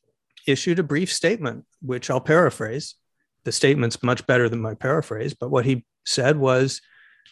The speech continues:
"We at the University of Chicago are committed to free speech. The professor was exercising that right, and there's nothing here to investigate." And Keith, you know what the result of that was. You know that the donors stopped giving, the alumni started protesting, the students took to the street and burned the campus down, and Robert Zimmer,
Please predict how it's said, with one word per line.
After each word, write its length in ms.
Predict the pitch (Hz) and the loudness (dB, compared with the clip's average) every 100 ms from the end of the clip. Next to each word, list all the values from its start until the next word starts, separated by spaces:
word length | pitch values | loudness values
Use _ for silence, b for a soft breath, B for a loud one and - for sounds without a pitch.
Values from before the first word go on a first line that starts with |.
| - | -8
"We 180 | 127 139 | -2 -2
at 100 | 143 | 0
the 80 | 139 | -2
University 560 | 139 123 131 127 - | 0 0 -2 -4 -4
of 100 | 127 | -6
Chicago 560 | - 147 131 127 185 196 | -6 -2 0 0 0 0
are 140 | 147 | 0
committed 480 | 113 - 120 123 147 - | -4 -6 -4 -2 -4 -4
to 200 | 135 117 | -6 -6
free 260 | - 110 110 | -8 -10 -8
speech. 600 | - 147 214 - - - _ _ _ _ | 0 2 2 -2 -14 -14 _ _ _ _
The 160 | 123 123 | -4 -2
professor 500 | 117 139 147 131 - | 2 2 4 4 4
was 140 | 135 123 | 4 4
exercising 760 | 127 - 131 156 135 127 131 | 0 0 0 2 2 2 0
that 180 | 139 143 | 0 0
right, 240 | 135 175 | 2 2
and 120 | 170 | 0
there's 200 | 139 123 | -2 -4
nothing 300 | 127 135 151 | -4 -6 -4
here 180 | 131 147 | -2 -2
to 120 | 147 | 0
investigate." 680 | 147 143 170 - 120 117 120 _ _ _ B B B B _ - | -2 -2 -4 -6 -8 -8 -12 _ _ _ B B B B _ -2
And 200 | 135 139 | -2 2
Keith, 280 | 247 220 226 | 2 2 4
you 100 | 254 | 4
know 220 | 233 165 | 6 6
what 160 | 127 | 4
the 100 | 135 | 0
result 400 | 117 113 131 123 | -4 -2 -4 -4
of 60 | 123 | -4
that 180 | 113 107 | -4 -2
was. 380 | 135 120 107 131 | -2 -2 -2 -6
You 80 | |
know 160 | 131 139 | -2 -2
that 180 | 131 123 | -2 -4
the 80 | 127 | -6
donors 440 | 131 135 131 127 | -4 -2 -2 -4
stopped 360 | - 120 110 - | -4 -6 -6 -6
giving, 460 | 127 123 123 120 | -4 -4 -6 -6
the 120 | 120 120 | -4 -4
alumni 480 | 117 120 123 117 | -2 -2 -2 -4
started 380 | 120 - 117 113 | -4 -4 -4 -6
protesting, 800 | - 120 117 131 117 - 123 117 | -2 -2 0 0 0 0 -4 -4
the 80 | 113 | -6
students 400 | - 127 123 117 | -4 -2 -2 -2
took 200 | 139 117 | -4 -4
to 80 | 117 | -6
the 100 | 113 | -6
street 300 | - 120 120 | -4 -2 -2
and 120 | 117 | -2
burned 220 | 120 117 | -2 -2
the 60 | 113 | -4
campus 400 | 127 117 117 - | -4 -4 -4 -6
down, 260 | 123 120 | -6 -6
and 120 | 117 117 | -4 -4
Robert 320 | 117 123 110 | -2 -4 -4
Zimmer, 380 | 127 120 117 | -4 -2 -2